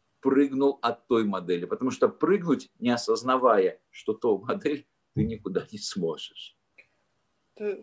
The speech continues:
Speaker 2: то есть я не просто вижу какую-то модель, но я осознаю, каким образом она была построена, сконструирована, что вот это потому-то.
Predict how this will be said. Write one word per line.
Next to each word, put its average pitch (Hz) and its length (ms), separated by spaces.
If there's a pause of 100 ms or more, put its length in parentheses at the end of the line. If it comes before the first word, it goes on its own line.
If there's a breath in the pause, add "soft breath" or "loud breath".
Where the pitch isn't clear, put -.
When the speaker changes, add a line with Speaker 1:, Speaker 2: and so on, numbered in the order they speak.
Speaker 2:
то - 80
есть 208 180
я 220 180
не 208 180
просто 294 400
вижу 247 260
какую-то 220 460
модель, 214 440
но 196 100
я 214 380
осознаю, 214 680 (100)
каким 208 320
образом 254 400
она 190 200
была 214 500
построена, 202 640
сконструирована, 185 1000
что 196 160
вот 196 160
это 254 180
потому-то. 214 760